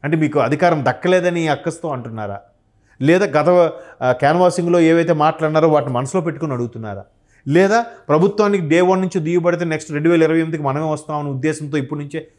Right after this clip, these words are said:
స్టార్ట్ చేశారా? ఏంటి మీ స్ట్రాటజీ? So అలా కాకుండా, సరే ఇంతవరకు మీరు అయిపోయింది, కాంగ్రెస్ అంటే చాలా పెద్ద సీనియర్ లీడర్లు ఉంటారు కాబట్టి వాళ్ళు అలా బిహేవ్ చేశారు, మనం చెయ్యొద్దు,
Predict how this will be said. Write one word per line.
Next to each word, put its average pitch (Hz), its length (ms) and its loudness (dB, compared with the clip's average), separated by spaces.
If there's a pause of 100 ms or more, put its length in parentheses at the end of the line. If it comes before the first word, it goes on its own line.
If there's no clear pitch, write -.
స్టార్ట్ 127 360 -6
చేశారా? 107 340 -10 (500)
ఏంటి 247 220 -6
మీ 151 100 -6
స్ట్రాటజీ? 151 460 -10 (1400)
So 202 100 -6 (220)
అలా 185 260 -4
కాకుండా, 208 540 -4 (300)
సరే 202 140 0
ఇంతవరకు 156 320 2
మీరు 156 160 0
అయిపోయింది, 139 460 -2
కాంగ్రెస్ 151 500 0
అంటే 135 260 -8
చాలా 135 240 0
పెద్ద 131 480 -6
సీనియర్ 139 360 -6
లీడర్లు 127 280 -6
ఉంటారు 120 220 -10
కాబట్టి 151 180 -8
వాళ్ళు 123 220 -2
అలా 117 100 -4
బిహేవ్ 117 300 -6
చేశారు, 107 320 -10 (320)
మనం 113 320 -8
చెయ్యొద్దు, 117 380 -4